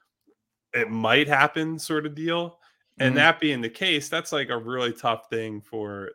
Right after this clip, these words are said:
Speaker 1: <laughs> him, because it's not like he's giving you, like, off the dribble game or,
Speaker 2: No, he's
Speaker 1: like,
Speaker 2: giving
Speaker 1: all
Speaker 2: you
Speaker 1: kinds of
Speaker 2: nothing.
Speaker 1: other stuff. So you need him to be able to do that reliably, and he just hasn't. So I,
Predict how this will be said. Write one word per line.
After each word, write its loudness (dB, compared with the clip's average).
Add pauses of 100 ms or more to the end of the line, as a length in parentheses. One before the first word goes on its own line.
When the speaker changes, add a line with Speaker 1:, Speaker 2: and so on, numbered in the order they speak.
Speaker 1:
<laughs> -18
him, 0
because -6 (400)
it's -2
not 6
like 2
he's -2
giving 0
you, -2
like, -4
off -4
the -4
dribble 0
game -10
or, -4
Speaker 2:
No, 6
he's 4
Speaker 1:
like, 0
Speaker 2:
giving 4
Speaker 1:
all 0
Speaker 2:
you 2
Speaker 1:
kinds 4
of 6
Speaker 2:
nothing. 0
Speaker 1:
other 2
stuff. -4 (280)
So -2
you -2
need -2
him 0
to -6
be -2
able 0
to -2
do -8
that 2
reliably, -4
and -6
he -10
just -14
hasn't. -6
So -10 (100)
I, -4